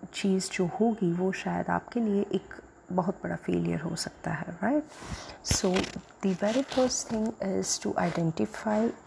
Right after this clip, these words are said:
what all needs you do have and वो नीड्स के ऊपर आप कौन सा अप्रोच डेवलप करना चाहते हो। जैसे, अ, एक वीडियो मैं आपको ये लिंक में शेयर करूँगी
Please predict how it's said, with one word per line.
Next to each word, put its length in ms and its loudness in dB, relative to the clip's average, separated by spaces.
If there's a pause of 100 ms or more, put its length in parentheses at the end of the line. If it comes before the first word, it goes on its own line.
(180)
what 160 0
all 200 2
needs 400 4
you 220 4
do 60 4
have 440 0 (240)
and 360 0 (140)
वो 160 4
नीड्स 440 4
के 220 0
ऊपर 360 0 (160)
आप 320 2 (500)
कौन 180 0
सा 140 2
अप्रोच 600 -2
डेवलप 360 2
करना 240 0
चाहते 340 -2
हो। 220 -4
जैसे, 440 0 (500)
अ, 320 0 (1600)
एक 280 0 (640)
वीडियो 280 8
मैं 160 2
आपको 340 -4
ये 160 2
लिंक 320 0
में 140 -2
शेयर 360 -2
करूँगी 480 -2